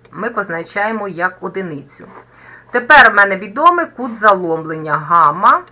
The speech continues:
десять градусів. І тепер мені потрібно визначити в даному варіанті швидкість поширення світла,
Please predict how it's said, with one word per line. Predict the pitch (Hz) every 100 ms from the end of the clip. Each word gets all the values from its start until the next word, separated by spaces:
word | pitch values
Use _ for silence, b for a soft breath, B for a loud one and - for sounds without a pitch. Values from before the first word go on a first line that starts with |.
| - - _ _ _ _ _ _ _ _ _ _ _ b b b b _
десять | 160 196 247 - 269 262 - - _ _ _ - _
градусів. | - 151 175 143 - - - - _ _ _ _ b b b b b -
І | 311
тепер | 359 339 269 214 170 -
мені | - 214 247
потрібно | 254 220 220 220 180 185
визначити | 180 170 170 165 - 180
в |
даному | - 196 170 175
варіанті | 170 180 175 147 151 - 143 160 B B B
швидкість | - - 302 247 233 -
поширення | 226 220 240 220 185 180
світла, | 180 196 208 190 156 151